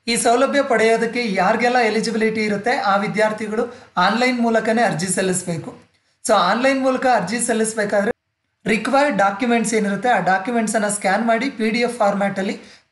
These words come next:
ತ್ರೀ ಹಂಡ್ರೆಡ್ ಕೆ ಬಿಗಿಂತ ಕಡಿಮೆ ಪ್ರತಿ ಡಾಕ್ಯುಮೆಂಟ್ ಇರೋ ತರ ಸ್ಕ್ಯಾನ್ ಮಾಡಿ ಇಟ್ಕೋಬೇಕು.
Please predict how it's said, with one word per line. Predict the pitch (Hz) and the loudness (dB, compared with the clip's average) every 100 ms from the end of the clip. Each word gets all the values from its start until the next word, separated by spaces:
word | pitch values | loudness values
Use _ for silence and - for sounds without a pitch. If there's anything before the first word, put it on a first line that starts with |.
| - | -4
ತ್ರೀ | 240 269 | 2 2
ಹಂಡ್ರೆಡ್ | 277 254 254 226 | 2 0 -2 0
ಕೆ | 233 | 0
ಬಿಗಿಂತ | 233 208 214 208 214 - | 0 -2 0 0 0 0
ಕಡಿಮೆ | 220 269 277 | 0 2 2
ಪ್ರತಿ | 214 202 233 | 0 -2 0
ಡಾಕ್ಯುಮೆಂಟ್ | 190 185 185 202 185 | 0 0 -2 -4 -2
ಇರೋ | 190 185 | 0 0
ತರ | 180 190 | 0 0
ಸ್ಕ್ಯಾನ್ | 269 - 196 190 | 0 0 2 2
ಮಾಡಿ | 196 | 0
ಇಟ್ಕೋಬೇಕು. | 151 - 147 123 - - | -4 -6 -8 -8 -12 -18